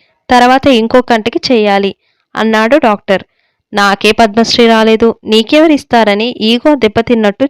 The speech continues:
చూస్తూ. కట్ చేస్తే కంటి ఆపరేషన్ చేయించుకొని నల్ల కళ్ళద్దాలు పెట్టుకొని కూర్చున్న పురుషకుమారిని, "ఎలా ఉన్నారు? మీ రెండో పద్మశ్రీకి ఆపరేషన్ ఎప్పుడన్నారు?"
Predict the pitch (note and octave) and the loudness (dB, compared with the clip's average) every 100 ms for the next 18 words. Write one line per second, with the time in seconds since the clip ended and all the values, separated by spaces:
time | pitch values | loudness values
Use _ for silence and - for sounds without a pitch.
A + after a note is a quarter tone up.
0 | C4 A3 - G3+ G3 _ _ _ _ _ | -2 -2 -2 -8 -10 _ _ _ _ _
1 | _ - D#4 - C#4+ - - A#3 F4 _ | _ -4 -4 0 -2 0 -4 -4 -6 _
2 | _ _ _ _ _ - D4 F4 G4+ G4 | _ _ _ _ _ -2 0 2 0 2
3 | D4 - G#3 G#3 G3+ A3 - A3 G#3+ G#3 | -2 -2 -4 -2 -4 -4 -6 -4 -2 -4
4 | A3 _ _ _ - A3+ B3 E4 F#4 A3+ | -8 _ _ _ -4 0 2 2 2 2
5 | A#3+ C4+ D#4 F4+ E4+ A3+ - - B3 A#3 | 2 0 0 0 0 -2 -2 -2 0 0
6 | - - A#3 - A3+ G#3 - - A3 - | -4 -2 -2 0 -2 -2 -6 -4 -2 -2
7 | E4 D#4 C4+ G#3 G3 G#3+ D4 - _ _ | -2 0 0 0 -2 -4 -6 -10 _ _
8 | _ _ A3 A#3 B3 C4 C4 C4 C4+ C#4 | _ _ 0 2 4 2 2 2 4 2
9 | C#4 _ A#3 A#3+ A3+ G#3+ B3+ C4+ C4 C4 | -2 _ -2 2 2 2 0 0 -2 -2
10 | B3+ - B3 C4 C4 G#3 A#3+ B3+ - C4 | -6 -4 -4 0 0 0 0 0 0 -4
11 | - B3+ C4+ C4 B3+ B3+ C4+ | -2 -2 -2 0 0 0 -2